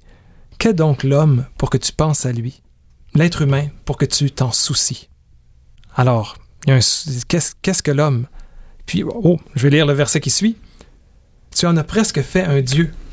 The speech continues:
Tu le couronnes de gloire et d'éclat. Tu le fais régner sur les œuvres de tes mains. Tu as mis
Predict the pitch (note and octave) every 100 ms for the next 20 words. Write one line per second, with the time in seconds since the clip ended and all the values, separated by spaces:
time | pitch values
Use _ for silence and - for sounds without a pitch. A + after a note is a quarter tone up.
0 | - - - - D3+ C#3+ - F#3 F3 F#3+
1 | C#3+ C3 C3+ D3 E3 D#3 D#3+ C#3+ - B2
2 | - - - - - D3+ C#3+ E3+ C#3 D3+
3 | F3 E3 F#3 D#3+ - - D3 C#3 B2+ D3+
4 | C#3+ B2+ B2+ C3+ C3 E3+ - - - -
5 | - D#3+ D#3+ F#3+